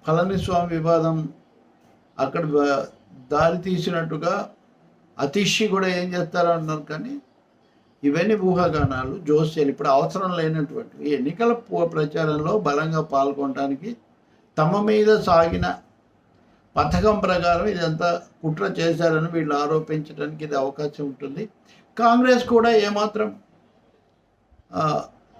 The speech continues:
విఘ్నత ప్రదర్శించి కొంచెం అవగాహనకు రాగలిగితే ఢిల్లీలో కూడా దెబ్బతీసే అవకాశం ఉంటుంది. హర్యానాలోనే ఇప్పుడు ఉదాహరణకు పొత్తు కుదరడానికి కాంగ్రెస్ ఎక్కువ స్థానాలు ఇవ్వడానికి ఆయన సిద్ధపడ్డది.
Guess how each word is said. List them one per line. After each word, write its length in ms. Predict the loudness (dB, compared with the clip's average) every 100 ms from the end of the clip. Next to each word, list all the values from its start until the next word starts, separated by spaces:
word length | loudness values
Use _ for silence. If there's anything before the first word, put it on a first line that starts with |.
| -14
విఘ్నత 600 | -6 -4 -2 0 2 2
ప్రదర్శించి 760 | 2 2 2 0 -4 -6 -6 -6
కొంచెం 540 | -4 -4 -4 -8 -10 -14 _ _ _ _ _ _ _
అవగాహనకు 640 | 0 2 6 6 6 4 2
రాగలిగితే 760 | 0 2 2 0 -2 -2 -2
ఢిల్లీలో 540 | 0 0 0 0 -2 -6
కూడా 220 | -4 -4
దెబ్బతీసే 540 | 0 -2 -2 -4 -2
అవకాశం 440 | -2 -2 -4 -6 -8
ఉంటుంది. 240 | -16 -14
హర్యానాలోనే 840 | -8 -4 0 0 0 0 0 -2
ఇప్పుడు 240 | -4 -6 -6
ఉదాహరణకు 720 | -2 0 0 -2 -6 -4 -4 -2
పొత్తు 220 | -4 -4 -8
కుదరడానికి 720 | -6 -4 -2 -2 -4 -6 -6
కాంగ్రెస్ 520 | -4 -4 -4 -8 -6
ఎక్కువ 260 | -8 -8
స్థానాలు 400 | -12 -8 -8 -6
ఇవ్వడానికి 440 | -10 -10 -12 -14 -12
ఆయన 100 | -10
సిద్ధపడ్డది. 600 | -10 -10 -10 -10 -14